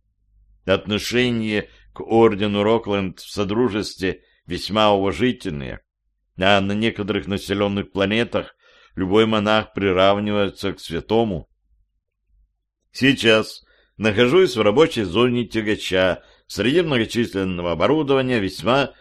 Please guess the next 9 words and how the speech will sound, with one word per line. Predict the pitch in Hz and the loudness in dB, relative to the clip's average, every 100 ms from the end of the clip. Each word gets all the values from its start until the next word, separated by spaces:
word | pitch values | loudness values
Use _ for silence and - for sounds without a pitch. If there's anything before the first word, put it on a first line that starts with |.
| _ | _
специфического, | - - 127 123 110 95 104 120 120 - 120 117 - _ _ _ _ _ | -20 -4 -4 -4 -6 -6 -4 -4 -4 -2 0 0 -2 _ _ _ _ _
но | - 127 135 | 2 2 2
служащего | - - 120 131 131 - 135 127 110 | -4 -2 0 0 -2 -4 -2 0 2
одной | 98 80 107 98 | 0 0 -2 0
главной | 87 92 95 90 | 0 2 0 -6
цели, | - 71 58 55 _ _ _ _ _ _ - | -8 -8 -8 -14 _ _ _ _ _ _ -2
а | 101 | 2
именно | 123 156 156 147 143 135 - _ _ | 2 2 -2 -2 0 -2 -4 _ _
обеспечению | 98 104 107 - 98 95 101 117 104 78 62 | -2 0 -2 -4 -6 -4 0 0 0 -4 -10